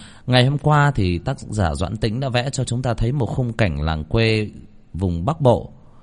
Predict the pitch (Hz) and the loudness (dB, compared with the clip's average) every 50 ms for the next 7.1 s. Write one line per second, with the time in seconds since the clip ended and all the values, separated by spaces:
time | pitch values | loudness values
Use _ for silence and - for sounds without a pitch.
0 | - - - _ - - - - 131 185 - - 156 143 - - - - - - | -20 -20 -20 _ -20 -20 -12 0 0 0 0 2 2 0 0 0 -2 -8 2 6
1 | 165 156 147 139 127 - - - - - - - - - - - - 107 117 120 | 6 8 8 6 4 0 -6 -14 -20 -20 -20 -20 -20 -20 -20 -10 0 4 4 6
2 | 131 175 180 - - 143 110 95 87 80 - 156 196 202 - - 101 101 95 87 | 6 4 4 4 4 4 6 4 2 0 0 0 0 0 -2 -2 0 0 2 2
3 | 85 85 87 98 104 - 62 62 - 78 76 80 - 120 120 117 101 101 101 90 | 2 2 2 2 2 2 -2 -4 -4 -4 -4 -2 0 0 0 0 0 2 2 4
4 | 85 87 95 117 135 135 127 - - - - - 95 80 76 - - - - 175 | 4 6 6 6 6 6 4 2 -2 -10 -8 -4 -4 -4 -4 -4 -6 -2 2 4
5 | 190 220 214 - - - - - - - - - 92 82 71 67 67 82 90 - | 4 4 2 -2 -10 -16 -18 -20 -20 -12 -4 -2 0 0 0 -2 -2 -4 -4 -4
6 | - - 143 147 135 120 123 113 104 95 90 90 - - 123 113 113 110 107 101 | -4 -4 -4 -4 2 4 6 6 8 6 6 4 2 2 2 2 2 0 0 0
7 | 92 82 | 0 0